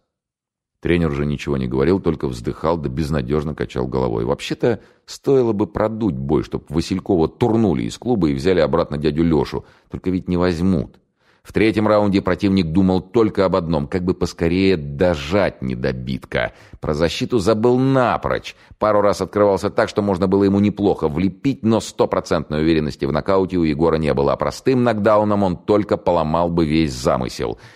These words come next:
Крюков скумекал бы, что его дурят, и встал до конца матча в глухую оборону, а по очкам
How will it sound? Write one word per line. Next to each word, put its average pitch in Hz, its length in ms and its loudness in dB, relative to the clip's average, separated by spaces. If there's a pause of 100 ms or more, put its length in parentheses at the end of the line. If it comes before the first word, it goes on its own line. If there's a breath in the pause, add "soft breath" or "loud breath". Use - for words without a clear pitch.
(160 loud breath)
Крюков 90 460 0
скумекал 101 580 0
бы, 62 140 -4
что - 160 -4
его 73 180 2
дурят, 87 520 2
и 65 40 -6
встал 92 360 -2
до 71 100 -2
конца 71 360 -2
матча 85 420 -2
в 65 80 -6
глухую 78 440 2
оборону, 71 480 0
а 57 80 -2
по 65 140 -4
очкам 107 580 -2